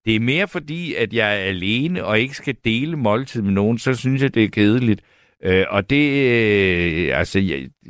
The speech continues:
jeg tror ikke, at, at jeg begynder at lave varm mad, fordi at, øh, jeg får en, øh, hører nogle nyheder samtidig. Okay, men nu skal jeg lige have givet ordet til Mie.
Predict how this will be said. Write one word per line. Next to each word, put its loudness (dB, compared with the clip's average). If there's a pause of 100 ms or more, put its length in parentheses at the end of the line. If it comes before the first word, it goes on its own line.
jeg -4
tror -2
ikke, 2
at, -4
at -6 (120)
jeg -2
begynder 0
at -2
lave 0
varm 0
mad, 2
fordi 0 (140)
at, -2
øh, 4
jeg 0
får 0
en, -6 (480)
øh, 2
hører 4
nogle 0
nyheder 4
samtidig. -2 (1700)
Okay, -2 (380)
men 4
nu 2
skal 0
jeg 0
lige 0
have -2
givet -4
ordet 0
til 0
Mie. 2